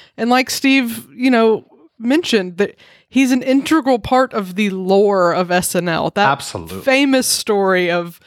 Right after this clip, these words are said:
Speaker 1: Lorne asked him to come on, and he was with John, and they thought about actually doing it, which
Speaker 2: <laughs>
Speaker 1: may or may not be true. Uh, but that's the story as they told it originally. And that just gets passed down, and that, that's part of, like,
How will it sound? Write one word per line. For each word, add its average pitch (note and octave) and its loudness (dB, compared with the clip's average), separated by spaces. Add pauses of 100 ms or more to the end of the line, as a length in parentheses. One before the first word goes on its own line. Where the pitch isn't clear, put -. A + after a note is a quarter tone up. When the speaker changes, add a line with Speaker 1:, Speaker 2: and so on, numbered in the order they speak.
(220)
Speaker 1:
Lorne G#3 2
asked G3+ 0
him G3+ 0
to F#3+ 2
come G3 -2
on, F3+ 0
and E3+ -4
he A#3 2
was A3+ -2
with G3 -2
John, F#3+ 0
and F3 -4
they E3 -4
thought A3+ 0
about G3 0
actually F#3 -2
doing E3+ -4
it, F3 -4
which C4+ 0
Speaker 2:
<laughs> - 0
Speaker 1:
may G4 4
or F#4+ 2
may C4 2
not F3+ 2
be G3 0
true. E3 -8 (360)
Uh, G#3+ 4 (160)
but A3+ 0
that's C#4 -2
the C#4 0
story A#3+ 2
as G#3+ 2
they G3 2
told G3+ 0
it F#3+ -2
originally. F3 -4 (280)
And A3+ 0
that C4+ 0
just D4 -6
gets B3+ -6
passed - -4
down, A3+ 0
and F#3 -4
that, G3+ 0
that's A3+ 0
part A3+ 0
of, F#3+ -2
like, E3+ -2